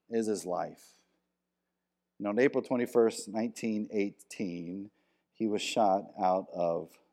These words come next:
the skies. See, when I look at Joseph,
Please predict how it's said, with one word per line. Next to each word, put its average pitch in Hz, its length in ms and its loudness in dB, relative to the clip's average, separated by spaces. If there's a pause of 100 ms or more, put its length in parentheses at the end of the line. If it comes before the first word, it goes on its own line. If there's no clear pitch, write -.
(120)
the 87 120 -10
skies. - 760 -14 (1600)
See, - 120 -6
when 117 120 0
I 117 60 6
look 147 180 6
at 120 80 2
Joseph, 123 500 6